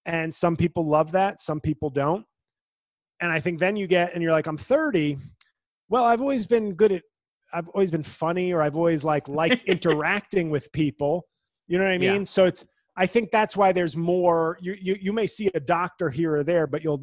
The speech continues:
Speaker 1: you'll see a lot more lawyers who are like, "I just wanted to do something else."
Speaker 2: Yeah. Uh, yeah. And that's what the, was the case with Nick Lydorf. He's like, "Yeah, I, uh, if I could not do law,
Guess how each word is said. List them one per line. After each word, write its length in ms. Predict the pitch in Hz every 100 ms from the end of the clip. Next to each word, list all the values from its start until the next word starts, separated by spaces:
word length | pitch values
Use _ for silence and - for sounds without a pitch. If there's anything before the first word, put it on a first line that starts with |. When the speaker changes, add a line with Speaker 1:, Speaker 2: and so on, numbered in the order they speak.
| -
Speaker 1:
you'll 140 | 165
see 160 | - 165
a 60 | 147
lot 300 | 151 160 170
more 200 | 165 156
lawyers 500 | 147 151 151 139 123
who 80 | 139
are 60 |
like, 200 | 135 135 147
"I 160 | 165
just 320 | 151 143 - -
wanted 240 | 131 131
to 60 | 123
do 140 | 127
something 400 | 123 131 123 143
else." 440 | 143 127 139 - - _ _ _ _ - - -
Speaker 2:
Yeah. 280 | 151 135 123 _ 190
Uh, 60 |
yeah. 220 | 170 175 156
And 100 | 165
that's 260 | 165 -
what 340 | - 143 147 131
the, 100 | 135
was 200 | 135 123
the 80 | 139
case 260 | - 131
with 140 | 135 120
Nick 140 | 131
Lydorf. 420 | 127 120 120 120 123
He's 140 | 127
like, 180 | 131 -
"Yeah, 300 | 185 185 175 - - - -
I, 280 | 185 185
uh, 360 | 170 156 143 127 - -
if 300 | 160 170 156
I 100 | 196
could 140 | 202
not 220 | 175 170 156
do 320 | 165 156 143
law, 400 | 147 160 147 139